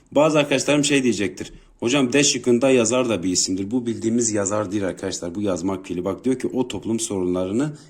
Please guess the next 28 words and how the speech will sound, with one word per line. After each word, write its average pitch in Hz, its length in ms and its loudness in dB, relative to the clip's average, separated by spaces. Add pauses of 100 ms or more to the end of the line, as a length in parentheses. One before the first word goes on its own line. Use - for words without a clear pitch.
yazardı. 95 680 0 (880)
O 120 140 4
yüzden 127 380 2
nedir 139 220 2
arkadaşlar? 101 540 -2 (180)
Bu 110 160 -2
bir 135 120 4
fiildir. 95 440 -4
Fiil, 90 440 -2
fiil, 90 400 0
fiil, 113 440 -4
fiil. 110 320 -2 (580)
Ama 110 240 2
burada 107 240 0
nedir? 120 360 0 (120)
İsimdir 131 720 0
ve 98 160 -4
idi, 107 280 -4
imiş 110 380 -2
ise 98 360 -8
dır, 104 200 -8
dirden 98 380 -8
bir 110 140 -8
tanesini 87 520 -6
aldığı 95 340 -4
için - 300 -8
ek 90 240 -10
eylem 98 220 -8